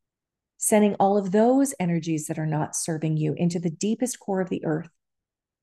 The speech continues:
to be transmuted into the purest form.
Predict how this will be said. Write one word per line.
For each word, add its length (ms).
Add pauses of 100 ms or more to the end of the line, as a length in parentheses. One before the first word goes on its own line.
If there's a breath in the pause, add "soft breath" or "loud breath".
(560)
to 100
be 180
transmuted 680
into 200
the 80
purest 400
form. 400